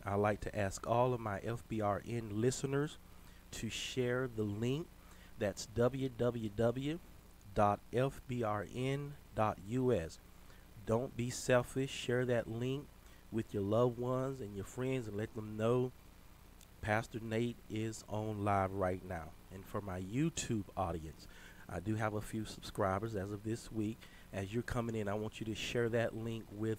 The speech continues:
the YouTube audience and let them know Pastor Nate is now live. And we're talking about your word. Is your word your bond? The broadcast is streaming right now.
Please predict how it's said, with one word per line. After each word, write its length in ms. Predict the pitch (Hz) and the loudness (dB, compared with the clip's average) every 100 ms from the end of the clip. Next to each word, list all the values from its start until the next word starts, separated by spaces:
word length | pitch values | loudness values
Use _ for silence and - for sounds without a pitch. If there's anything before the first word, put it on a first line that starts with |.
| - | -4
the 80 | 104 | -6
YouTube 440 | 98 110 - 110 101 | -2 -2 -2 -6 -2
audience 480 | 107 104 98 92 - | 2 2 0 -6 -10
and 120 | 98 | -8
let 160 | 98 98 | -6 -6
them 140 | 98 101 | -6 -4
know 120 | 98 | -4
Pastor 420 | - 101 95 107 | -2 -2 -2 -8
Nate 220 | 98 98 98 | -4 -4 -4
is 240 | 107 104 104 | -2 -2 -2
now 240 | 98 104 | -2 0
live. 480 | 101 107 110 87 80 - - - - - | 4 6 6 4 -2 -10 -18 -18 -18 -6
And 140 | 90 | 0
we're 100 | 95 | 2
talking 360 | 98 113 98 107 | 4 2 2 0
about 280 | 101 95 101 | 2 0 0
your 140 | 104 | -2
word. 480 | 101 98 113 117 113 | 0 2 4 4 2
Is 220 | 110 104 | 0 0
your 120 | 104 107 | 2 2
word 480 | 101 120 131 123 123 - - - | 4 6 6 4 0 -10 -16 -4
your 220 | 110 104 95 - | 0 0 0 0
bond? 360 | 110 110 82 76 - - | 2 2 -2 -6 -12 -8
The 80 | 95 | -6
broadcast 640 | 90 101 110 - 104 101 - | 2 4 4 2 0 0 -4
is 140 | 101 | -6
streaming 800 | - - - 117 117 117 117 104 | -6 -10 -4 -2 -2 -2 -4 0
right 260 | 104 107 101 | 2 2 0
now. 200 | 98 92 | -4 -4